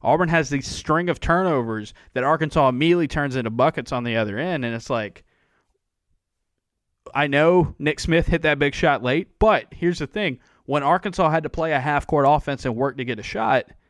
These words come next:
that wasn't a layup or, or, or a dunk,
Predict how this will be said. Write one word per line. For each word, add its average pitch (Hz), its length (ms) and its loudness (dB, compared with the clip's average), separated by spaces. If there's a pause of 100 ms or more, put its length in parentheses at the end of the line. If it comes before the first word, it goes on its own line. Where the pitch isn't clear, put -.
(340)
that 131 220 -2
wasn't 151 320 2
a 123 40 -4
layup 131 340 2
or, 113 300 0
or, 110 500 0
or 127 120 4
a 110 60 0
dunk, 160 440 0